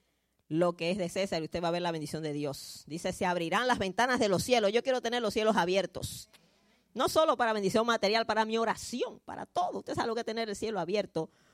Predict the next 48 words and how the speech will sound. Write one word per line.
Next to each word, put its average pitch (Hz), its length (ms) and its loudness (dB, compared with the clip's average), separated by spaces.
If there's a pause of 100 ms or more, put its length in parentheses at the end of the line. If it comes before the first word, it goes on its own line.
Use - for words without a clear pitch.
cuando 156 280 -2
usted 196 300 2
realmente 175 720 -4 (380)
le 147 220 -2
da 165 120 0
al 175 100 -2
Señor 160 380 -4
la 160 120 -2
prioridad 143 360 -4
en 160 60 -6
su 139 200 -12
vida. 107 220 -14 (380)
Amén. 196 260 -4
Vamos 302 220 0
al 294 120 2
punto 277 420 2
A, 220 100 2 (140)
los 233 200 4
sugieres 262 460 4
en 262 100 2
el 240 80 0
Antiguo 233 300 2
Testamento. 175 580 -2
Vamos 214 160 0
a - 20 -2
seguir 214 220 0
hablando 190 320 0
de 185 180 2
ellos 214 260 2
un 196 120 0
poco. 277 380 2 (1000)
Dice, 220 200 4
los 254 140 8
sugieres 277 440 4
en 339 100 2
el 294 140 0
tabernáculo 240 840 4
y 220 120 0
después 226 440 4
en 277 140 0
el 185 180 -2
templo 240 440 2
del 175 100 0
Antiguo 214 300 -2
Testamento 208 760 2
eran 214 260 2
llamados 220 440 2
porteros, - 1040 -2